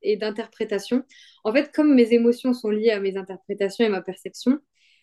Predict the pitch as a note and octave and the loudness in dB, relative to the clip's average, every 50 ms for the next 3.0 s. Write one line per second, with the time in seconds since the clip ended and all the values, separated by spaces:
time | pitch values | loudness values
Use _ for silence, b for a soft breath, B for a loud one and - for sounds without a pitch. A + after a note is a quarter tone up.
0 | _ _ - G3+ F#3+ A3 A3+ G#3+ - A3 A3 A3 G#3 A3 A#3+ B3+ C4 C4+ C#4+ D4 | _ _ -10 -2 2 2 2 2 2 2 2 2 4 2 2 2 2 2 0 -2
1 | C#4+ _ B3 A#3+ A#3+ A#3+ B3 C4 B3+ _ - C#4+ C#4 C#4 C#4 B3+ B3 B3 B3+ B3 | -4 _ -8 -6 -2 -2 -2 -2 -4 _ -4 -4 -4 -2 -2 0 0 0 0 0
2 | - - B3 A#3 G#3+ A#3+ B3+ B3 B3 A3+ A3 A3+ - - A#3 A3+ A3 G#3 F#3+ F3+ | -4 -8 -10 -6 -4 -2 -2 0 0 0 -2 -2 -4 -6 -6 -4 -2 -4 -4 -6